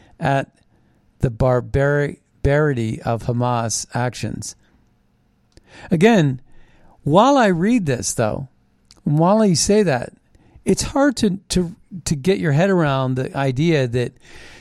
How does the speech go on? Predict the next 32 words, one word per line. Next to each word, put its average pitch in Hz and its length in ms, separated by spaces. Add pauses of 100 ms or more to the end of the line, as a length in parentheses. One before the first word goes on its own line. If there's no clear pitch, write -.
the 156 100
same 254 400
individuals 170 840 (100)
are 143 180
also 175 420
calling 156 400
out 123 240
Israel 131 760
for 135 200
war 170 300
crimes, - 640 (240)
for - 200
turning 170 380
off 139 320
water 139 440
and 135 120
electricity 143 920 (840)
to 175 160
the 143 100
Gaza 131 380
Strip - 340
and 113 140
Hamas, 131 380
saying 120 460
too - 120
many 135 240
innocent, 123 800 (720)
uh, 123 180
people 127 640
are 131 160
being 123 260
slaughtered 139 600